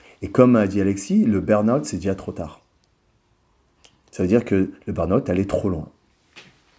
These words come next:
Et des fois, t'as besoin d'une thérapie pour te relever. L'objectif de la préparation mentale, c'est, on ne veut pas aller dans la thérapie, on veut tout simplement trouver un moyen de pouvoir s'éloigner de la thérapie tout en gérant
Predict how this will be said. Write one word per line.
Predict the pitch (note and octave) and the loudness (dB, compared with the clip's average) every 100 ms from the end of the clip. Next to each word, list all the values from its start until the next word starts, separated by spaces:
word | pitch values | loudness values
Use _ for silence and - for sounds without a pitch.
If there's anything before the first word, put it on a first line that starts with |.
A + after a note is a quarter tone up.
| _ - | _ 2
Et | A2 | 2
des | G2 | 2
fois, | A#2 A2+ | 0 0
t'as | F#2 | 0
besoin | G2 | 0
d'une | F#2+ F#2 | 0 -2
thérapie | F2 F2 A2 | -2 -2 -2
pour | G#2+ F#2 | -2 -4
te | |
relever. | - E2+ D#2+ - - - - _ _ | -6 -6 -6 -10 -20 -20 -20 _ _
L'objectif | G#2+ A2+ A2+ A2 C#3 | 2 4 2 0 0
de | A2+ | 0
la | F#2+ | -2
préparation | G2 F#2 F2+ F2 | -2 -2 -2 0
mentale, | G#2+ D3+ | 0 0
c'est, | - G2+ G2+ - _ _ _ - | 0 0 -2 -8 _ _ _ -4
on | G#2 | 0
ne | G2+ | 0
veut | F#2 F#2 | 0 0
pas | F#2 | 2
aller | G2 | 2
dans | F#2 | 2
la | F2+ | -2
thérapie, | F2+ E2 E2 D#3 - | -2 -4 -2 -2 -2
on | G#2 | -2
veut | G2+ G2+ | -2 -2
tout | - A3 | -2 -2
simplement | - B2+ A2 G2 G2+ G#2+ - _ - _ _ _ _ _ _ _ | 0 0 2 2 2 0 -8 _ -20 _ _ _ _ _ _ _
trouver | - B2+ B2 C#3+ C#3+ - _ | 0 2 4 4 2 -8 _
un | G2 | -2
moyen | F#2+ G2 G2+ F#2 C3 - _ _ _ _ _ _ _ _ _ - | 2 2 2 2 -2 -6 _ _ _ _ _ _ _ _ _ -20
de | F2+ F#2 G2+ | -6 2 2
pouvoir | G2+ - A2 G#2+ A2+ A#2+ A#2+ - _ _ | 2 -2 0 4 4 4 -2 -12 _ _
s'éloigner | - - - B2+ A2+ A#2 A2 | -10 -2 2 4 6 4 2
de | F#2+ | 0
la | F#2+ | -4
thérapie | F#2 F2 E2+ G2 A#2 - _ _ _ _ _ | -6 -8 -8 -8 -10 -12 _ _ _ _ _
tout | G3+ F#3 | -4 4
en | C#3 B2+ B2 A2 | 4 4 0 -6
gérant | F2 A2+ A2+ G2+ C3+ - | -2 2 2 2 -2 -4